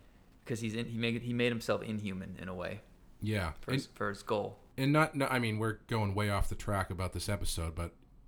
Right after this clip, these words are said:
Speaker 2: as
Speaker 1: <laughs>
Speaker 2: far as relationships go with Batman, why do you think that all of his other relationships end up going down the tube, but Alfred is always a constant?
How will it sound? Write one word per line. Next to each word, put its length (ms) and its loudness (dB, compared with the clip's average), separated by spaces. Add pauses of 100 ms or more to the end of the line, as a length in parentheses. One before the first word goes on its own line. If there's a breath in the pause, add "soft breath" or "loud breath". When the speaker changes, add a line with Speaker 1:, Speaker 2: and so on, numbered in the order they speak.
(200)
Speaker 2:
as 160 0
Speaker 1:
<laughs> 0 -
Speaker 2:
far 320 8
as 500 2 (520)
relationships 640 4
go 220 4
with 160 2
Batman, 500 4
why 180 6
do 80 0
you 120 2
think 420 4
that 400 2 (1300 soft breath)
all 280 8
of 100 2
his 220 4
other 200 4
relationships 840 2
end 200 2
up 200 0
going 320 2
down 260 2
the 60 -4
tube, 440 2 (320)
but 360 12
Alfred 480 4
is 320 -4
always 320 4
a 20 -2
constant? 500 -4